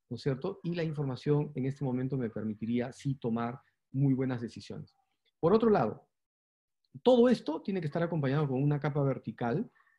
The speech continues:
de, este, seguridad. Y aquí es donde podemos meter de repente blockchain, algoritmo de seguridad, este, protección de datos y todo el asunto, ¿no? Pero en realidad ustedes también se dan cuenta en este esquema que la comunicación que yo tengo,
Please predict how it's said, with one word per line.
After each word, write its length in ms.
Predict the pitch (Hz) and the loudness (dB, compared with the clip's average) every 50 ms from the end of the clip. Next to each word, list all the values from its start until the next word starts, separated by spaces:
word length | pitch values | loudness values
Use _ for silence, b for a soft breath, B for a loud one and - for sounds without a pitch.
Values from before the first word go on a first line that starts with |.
| _ _ _ | _ _ _
de, 480 | - 120 123 135 135 139 139 147 143 - | -8 -2 2 2 2 2 2 -2 -4 -8
este, 360 | - - 113 104 - - 120 | -6 -6 -6 -6 -6 -6 -6
seguridad. 560 | 107 - - 107 110 107 110 107 104 98 95 _ b b b b _ | -6 -4 -6 -6 -4 -4 -4 -4 -4 -6 -8 _ b b b b _
Y 120 | _ 170 208 | _ 0 0
aquí 300 | 202 180 - 214 214 202 | 0 0 0 0 2 2
es 60 | 180 | 2
donde 200 | 180 175 156 143 | 2 0 0 -2
podemos 400 | 143 135 131 131 139 147 151 143 | -2 -2 -2 0 2 2 2 2
meter 280 | 135 113 - 123 123 | 2 0 -2 -4 -2
de 120 | 123 123 117 | -2 -2 -2
repente 320 | 110 107 - 110 107 113 | -2 -4 -6 -8 -6 -4
blockchain, 800 | 107 107 107 104 - _ - 127 117 117 120 120 120 123 120 113 | -4 -4 -6 -6 -8 _ -6 -4 -2 -2 -2 -2 0 -2 -2 -2
algoritmo 500 | 107 107 113 - 104 107 110 113 117 117 | -4 -6 -6 -6 -6 -4 -2 -2 -2 -2
de 80 | 110 107 | -2 -4
seguridad, 880 | - - 110 101 101 101 98 101 101 101 110 113 117 120 120 113 107 104 | -6 -8 -10 -8 -8 -10 -8 -6 -6 -4 -4 -2 -2 -2 -2 -2 -4 -6
este, 440 | 104 - _ - 101 98 98 107 - | -12 -12 _ -12 -12 -10 -10 -12 -12
protección 460 | _ 113 101 - - - - - 101 104 | _ -12 -12 -12 -12 -14 -10 -10 -8 -6
de 100 | 107 101 | -4 -4
datos 520 | 110 120 123 120 123 123 117 - 107 104 | -2 -2 0 0 0 -2 -2 -4 -10 -12
y 40 | 110 | -6
todo 140 | - 117 113 | -4 -4 -2
el 80 | 113 | -2
asunto, 340 | - - - 160 143 - 113 | -4 -6 -2 -2 -2 -2 -2
¿no? 160 | 101 135 - B B B B B B B _ | -6 -8 -8 B B B B B B B _
Pero 200 | - 151 151 151 | 0 2 2 4
en 60 | 147 | 4
realidad 400 | 143 139 139 143 156 175 185 180 | 2 2 2 2 2 2 0 -2
ustedes 300 | 175 143 - 180 175 170 | -4 -4 -2 -2 -2 0
también 240 | - 151 147 160 160 | 0 0 2 2 0
se 80 | 160 | -2
dan 180 | 160 160 156 175 | -2 -2 -2 -2
cuenta 460 | 170 196 185 131 123 117 - 165 180 | -2 0 0 0 2 0 -2 -4 -4
en 160 | - - 120 | -2 -2 -2
este 200 | 131 131 - - | -2 -2 -4 -6
esquema 420 | 143 - - 123 113 107 117 196 b b b b b b _ _ | -6 -4 -4 -4 -2 -2 -4 -6 b b b b b b _ _
que 300 | - 147 147 151 - - | -2 0 0 0 0 -2
la 200 | - 127 123 - | -2 -2 -2 0
comunicación 680 | - 135 127 123 123 123 117 127 117 - - 262 262 233 | 0 -2 0 0 0 0 0 -2 -2 0 0 2 2 2
que 80 | - 156 | 2 2
yo 160 | 135 131 127 - | 0 0 0 -2
tengo, 420 | 120 113 107 107 101 101 120 | -4 -4 -2 -4 -6 -8 -12